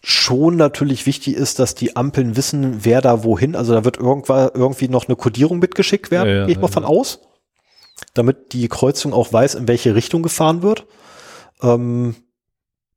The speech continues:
Speaker 1: ah, ich werd mir den Arti-, Artikel auf jeden Fall durchlesen.
Speaker 2: Wir, wir hatten früher in Braunschweig, die Dinger gibt's nicht mehr, auch noch so, so,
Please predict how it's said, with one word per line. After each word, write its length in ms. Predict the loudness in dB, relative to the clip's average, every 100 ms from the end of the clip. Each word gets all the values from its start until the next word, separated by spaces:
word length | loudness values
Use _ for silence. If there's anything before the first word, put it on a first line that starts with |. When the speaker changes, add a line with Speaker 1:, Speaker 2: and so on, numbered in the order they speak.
| _
Speaker 1:
ah, 80 | -4
ich 100 | 0
werd 120 | 2
mir 60 | 2
den 80 | 2
Arti-, 180 | 0 -2
Artikel 300 | -2 0 0
auf 120 | 2
jeden 80 | 0
Fall 140 | 2
durchlesen. 360 | 0 2 2 2
Speaker 2:
Wir, 120 | 0
wir 160 | 0 0
hatten 200 | 0 -6
früher 340 | -2 0 0
in 100 | 0
Braunschweig, 680 | 0 0 0 0 0 0 -4
die 80 | -4
Dinger 260 | 0 2 2
gibt's 300 | -2 -8 -6
nicht 220 | -6 -4
mehr, 320 | -2 0 0 -4 -20 _
auch 160 | 0 2
noch 200 | 2 0
so, 300 | 0 2 4
so, 440 | 2 0 2 0